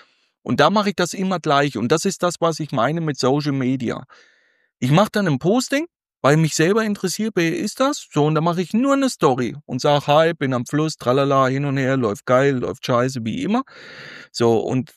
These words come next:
dann gucke ich nur, wer folgt dem? Wer guckt sich das an? Und dann gehe ich da durch und dann sehe ich ruckzuck, das dauert in der Regel keine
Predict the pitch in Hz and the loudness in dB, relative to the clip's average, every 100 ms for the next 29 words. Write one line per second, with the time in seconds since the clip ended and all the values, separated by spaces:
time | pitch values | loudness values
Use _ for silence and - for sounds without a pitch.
0 | - 107 196 240 - 185 175 165 - 156 | 2 2 4 -2 0 0 0 -6 -4 -2
1 | 190 247 294 - _ _ _ _ 139 160 | 0 -2 -4 -8 _ _ _ _ 0 2
2 | 170 175 _ - - 131 127 - _ - | 2 -2 _ -14 0 2 2 -2 _ -10
3 | - - 147 _ - 131 165 - 143 - | -10 -12 -20 _ -2 0 0 -2 -6 -6
4 | 131 - 123 - 85 - _ _ _ _ | -6 -6 -6 -6 -10 -10 _ _ _ _
5 | _ _ _ _ - 113 143 196 196 190 | _ _ _ _ -6 0 2 2 0 0
6 | - 151 127 175 226 269 - - 147 165 | 2 0 2 2 2 0 -6 -6 -2 0
7 | 180 180 175 175 - 214 254 - - 214 | -2 0 -2 -2 0 2 2 -4 0 0
8 | 220 - _ _ 143 - 151 170 190 - | 0 -12 _ _ -4 2 4 4 2 0
9 | 165 160 160 185 196 - - 190 220 233 | -2 0 0 0 -2 -6 -2 0 2 -2